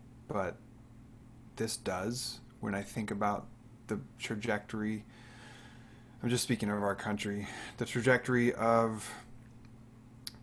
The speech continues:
people who grow up in,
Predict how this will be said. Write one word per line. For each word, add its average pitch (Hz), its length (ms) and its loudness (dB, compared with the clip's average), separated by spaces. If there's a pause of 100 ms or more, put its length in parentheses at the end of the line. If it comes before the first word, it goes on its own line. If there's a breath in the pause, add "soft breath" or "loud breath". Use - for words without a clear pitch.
(400)
people 139 260 0
who 127 140 4
grow 120 340 8
up 117 260 8 (1300)
in, 123 440 6